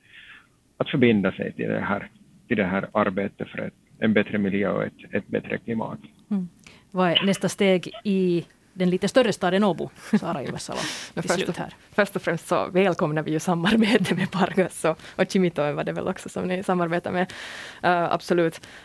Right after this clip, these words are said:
Speaker 3: Ehm, det som har varit svårt, eh, för Åbo stad har varit, eh, den här frågan med trafik. Eh, det är ju givetvis, kan man säga, lättare att göra sådana här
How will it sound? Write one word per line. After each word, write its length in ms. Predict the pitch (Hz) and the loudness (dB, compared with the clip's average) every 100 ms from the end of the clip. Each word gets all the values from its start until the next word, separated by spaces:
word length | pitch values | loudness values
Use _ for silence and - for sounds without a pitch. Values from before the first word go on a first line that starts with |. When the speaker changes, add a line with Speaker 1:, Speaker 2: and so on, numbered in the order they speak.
| - | 2
Speaker 3:
Ehm, 360 | 196 208 208 - - _ | 4 6 2 -2 -14 _
det 240 | 185 185 220 | 2 4 6
som 200 | 269 247 | 6 4
har 100 | 226 | 4
varit 260 | 226 233 | 4 2
svårt, 600 | - 202 208 208 202 - - - | 0 2 4 4 0 -4 -10 -2
eh, 380 | - 190 185 170 | 4 4 6 2
för 340 | 160 190 175 175 | 2 4 6 4
Åbo 240 | 180 185 | 4 2
stad 360 | - 185 170 165 | 0 2 2 2
har 180 | - | -2
varit, 440 | 175 165 170 165 - | 0 2 2 2 2
eh, 140 | - 165 | 0 0
den 120 | 160 | 0
här 100 | 165 | 0
frågan 360 | 175 151 156 | 0 0 -2
med 100 | 156 | -4
trafik. 640 | - 160 - 165 220 - - - - - - - | -4 -6 -2 2 2 0 -12 -18 -20 -20 -20 0
Eh, 160 | 175 | 2
det 140 | 170 175 | 4 4
är 100 | 180 | 4
ju 140 | 185 | 4
givetvis, 680 | 175 196 180 175 165 - - - - | 2 2 2 2 0 0 -8 -14 -2
kan 120 | 175 | 0
man 100 | 165 | 2
säga, 140 | 160 156 | 2 0
lättare 340 | 165 - 165 | 0 0 0
att 140 | 151 | 2
göra 180 | 175 170 | 2 2
sådana 280 | 165 156 160 | 0 0 0
här 100 | 156 | -2